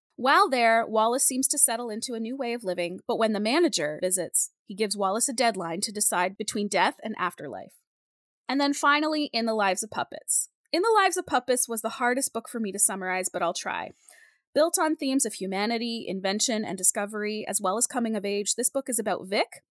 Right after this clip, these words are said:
son of Giovanni Lawson. I want you to imagine Timothée Chalamet as Vic,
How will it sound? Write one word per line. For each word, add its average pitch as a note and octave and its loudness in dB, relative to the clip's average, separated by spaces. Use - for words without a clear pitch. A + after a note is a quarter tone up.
son A3+ 0
of C4+ -6
Giovanni G#3+ -4
Lawson. G#3 0
I G3+ -2
want G3 -6
you - -8
to A#3+ -4
imagine G3 -4
Timothée G3+ -4
Chalamet F#3+ -2
as F#3+ -4
Vic, C4 0